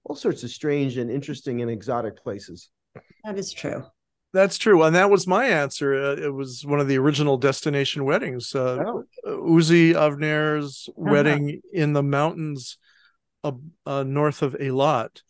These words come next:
Speaker 3: And you had to
Speaker 1: Oh.
Speaker 3: follow little signs that say, "This way, that way, this way, that way." And there was a big party afterwards in this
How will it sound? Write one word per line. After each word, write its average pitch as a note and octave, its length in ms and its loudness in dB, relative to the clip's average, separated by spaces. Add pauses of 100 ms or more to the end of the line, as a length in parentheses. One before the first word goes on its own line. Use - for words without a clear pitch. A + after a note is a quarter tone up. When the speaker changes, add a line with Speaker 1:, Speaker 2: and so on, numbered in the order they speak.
(300)
Speaker 3:
And C3 100 -10
you B2+ 60 -6
had D3 240 -2
to C4 80 -4
Speaker 1:
Oh. F#2+ 140 -8
Speaker 3:
follow C#3+ 440 2
little C3+ 240 -2
signs C3 600 -6
that B2 240 -8
say, A#2+ 180 -8
"This G#3 240 -10
way, A2 180 -10
that C#3 240 -4
way, - 180 -10
this D3+ 220 -12
way, - 140 -10
that C3+ 300 -6
way." - 140 -12
And C3 120 -12
there C3 80 -6
was B2 140 -8
a B2+ 60 -8
big B2 200 -6
party B2+ 340 -4
afterwards A#2 540 -6
in A#2+ 120 -10
this - 280 -10